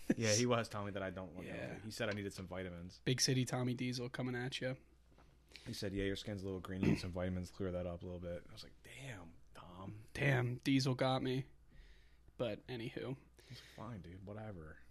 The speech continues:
Speaker 2: It's fine.
Speaker 1: I'll just eat ice cream before I go to bed again. It's fine. <laughs>
Speaker 2: What a weird thing.
Speaker 1: <laughs>
Speaker 2: We're not gonna get into that.
Speaker 1: Yeah,
Speaker 2: Anyway.
Speaker 1: we'll leave that alone.
Speaker 2: <clears throat> So, uh, what have you been watching? We've been,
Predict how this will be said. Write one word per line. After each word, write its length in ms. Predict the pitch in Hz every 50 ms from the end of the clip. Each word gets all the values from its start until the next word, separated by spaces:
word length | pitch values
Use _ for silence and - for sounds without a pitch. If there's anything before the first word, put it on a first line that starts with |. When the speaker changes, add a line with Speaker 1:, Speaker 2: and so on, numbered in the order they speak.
| - - - - - - - - -
Speaker 2:
It's 100 | - -
fine. 400 | - - - 117 113 117 117 135 - - - - -
Speaker 1:
I'll 60 | 101
just 120 | 101 98 120
eat 80 | 117
ice 160 | 107 110 107 -
cream 180 | - 98 92
before 160 | 87 - 92
I 20 | 92
go 100 | 92 87
to 60 | 85
bed 180 | 85 92 90 87
again. 320 | 85 87 82 80 82 87 -
It's 100 | - -
fine. 260 | - - 95 95 95 90
<laughs> 60 | 90 - - - - - - - - - - - - - - - - - -
Speaker 2:
What 120 | 226 330
a 40 | 392
weird 600 | 277 165 143 143 131 127 127 131 131 131 135 156 160 165 -
thing. 500 | - 123 - 165 170 165 131 120 156 180 139 120 104 -
Speaker 1:
<laughs> 120 | - 123 101 92 - - - - - - - - - - - - - - - - - - - -
Speaker 2:
We're 100 | - 160
not 100 | 160 151
gonna 120 | 135 131 131
get 100 | 127 120
into 120 | 120 117
that. 240 | 113 117 117 113 107 107
Speaker 1:
Yeah, 20 |
Speaker 2:
Anyway. 340 | 147 226 220 170 147 131 131
Speaker 1:
we'll 80 | 139 -
leave 120 | 104 98
that 60 | - -
alone. 500 | 190 160 143 123 - 92 95 98 95 90
Speaker 2:
<clears throat> 60 | - - - - - - - - - - - - -
So, 280 | - - 151 143 139 139
uh, 420 | 139 135 131 131 127 127 127 120 - - - - - - - - -
what 160 | 151 147 151
have 80 | 151
you 100 | 147 156
been 120 | 143 139 139
watching? 400 | 135 139 165 165 - 135 107 117
We've 140 | 123 127 120
been, 340 | 135 127 123 123 120 123